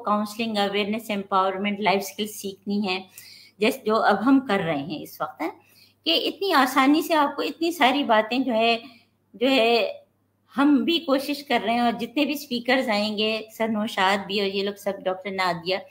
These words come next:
यानी कि ये लोग जो है बहुत ही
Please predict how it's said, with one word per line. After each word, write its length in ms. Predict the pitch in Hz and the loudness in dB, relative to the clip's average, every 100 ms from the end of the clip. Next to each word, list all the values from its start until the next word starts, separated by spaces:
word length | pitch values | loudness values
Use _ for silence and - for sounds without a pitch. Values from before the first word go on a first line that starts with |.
| - - - - - | -20 -20 -20 -20 -4
यानी 180 | 294 349 | 0 2
कि 100 | 359 302 | 2 0
ये 160 | 330 | 2
लोग 280 | 339 349 302 | 2 0 0
जो 80 | 311 | 0
है 140 | 302 311 - - _ _ _ - | 0 -2 -8 -20 _ _ _ -12
बहुत 300 | 208 339 | -2 -2
ही 60 | 370 | 0